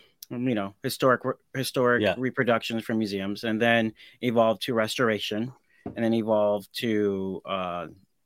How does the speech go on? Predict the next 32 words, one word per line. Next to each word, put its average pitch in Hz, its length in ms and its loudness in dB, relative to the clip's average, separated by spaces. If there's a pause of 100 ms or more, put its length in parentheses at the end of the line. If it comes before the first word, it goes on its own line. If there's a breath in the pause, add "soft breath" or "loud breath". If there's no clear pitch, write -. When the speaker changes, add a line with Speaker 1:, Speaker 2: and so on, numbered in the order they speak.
(240)
Speaker 1:
kind 147 160 4
of 127 60 6
like 113 200 4
historic 131 640 4 (380 soft breath)
restoration 131 600 4
and 117 100 0
carpentry. 143 640 4 (640)
And 110 560 0
I 113 60 4
would 113 180 2
do 123 160 4
anything 123 420 4
from 113 560 2
historic 117 460 2
millwork 156 600 10 (120)
to 117 420 0
fabrication 120 760 0
of 110 200 0
missing 117 340 -2
millwork 147 480 6 (520 loud breath)
to 107 760 0
stripping 147 600 6
all 135 220 10
the 135 80 6
woodwork 139 420 4
from 127 120 0
all 123 140 8
the 113 80 0
paints 143 400 2
and 120 120 -2
the 113 80 0
lead 143 440 8